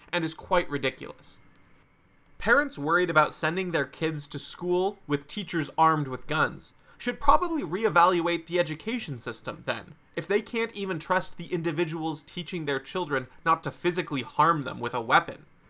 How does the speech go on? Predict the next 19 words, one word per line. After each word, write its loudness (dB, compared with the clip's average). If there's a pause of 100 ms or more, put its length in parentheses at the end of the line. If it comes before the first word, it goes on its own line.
(260)
Perhaps 8
a 2
more 6
holistic 0
look -2 (160)
at -4
the -12
education -2
system -6 (240)
is 2
a 2
more 4
pressing 4
issue, -6 (180)
if -4
that 6
is -6
your -12
concern. -14